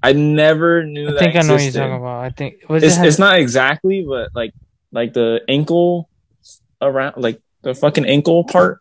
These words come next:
Speaker 2: Yeah.
Speaker 1: of the Huarache, uh, High, whatever, is, like, is, like, uh, like, a neon type of green, and then, like, the,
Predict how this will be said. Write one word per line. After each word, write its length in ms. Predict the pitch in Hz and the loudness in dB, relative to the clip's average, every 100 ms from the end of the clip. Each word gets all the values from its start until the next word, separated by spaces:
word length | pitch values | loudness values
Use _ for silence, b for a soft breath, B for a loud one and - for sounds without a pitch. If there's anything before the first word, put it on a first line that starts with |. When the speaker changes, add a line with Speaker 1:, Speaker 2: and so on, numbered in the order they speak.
| _ | _
Speaker 2:
Yeah. 360 | 139 135 131 127 | -6 -4 -4 -2
Speaker 1:
of 140 | 123 | -2
the 120 | 123 127 | 0 2
Huarache, 680 | 135 127 143 147 139 139 - - _ - _ - - _ _ _ _ _ _ 113 | 2 0 -2 -2 -2 -6 -10 -20 _ -20 _ -20 -20 _ _ _ _ _ _ -4
uh, 240 | 107 107 | -4 -4
High, 360 | 107 120 127 139 | -4 -4 -2 -2
whatever, 380 | 143 143 151 156 b b b _ _ - | -2 -4 -6 -12 b b b _ _ -6
is, 200 | 120 113 | -4 0
like, 260 | 113 104 - - _ _ _ _ _ _ _ _ _ | 0 0 -4 -20 _ _ _ _ _ _ _ _ _
is, 120 | 117 117 | -6 -2
like, 260 | 110 107 | -2 -2
uh, 500 | 120 107 87 78 78 | -2 -2 0 -2 -6
like, 160 | 76 82 | -8 -8
a 140 | - - | -8 -8
neon 720 | - 117 117 117 120 123 127 147 _ _ _ _ | -4 0 2 0 0 -2 -6 -12 _ _ _ _
type 200 | 135 123 | -4 0
of 100 | 104 | 0
green, 460 | 107 117 120 123 113 | 2 2 2 0 -2
and 120 | 104 | -4
then, 140 | 101 | -6
like, 220 | 98 98 - | -8 -8 -4
the, 280 | 98 95 | -4 -4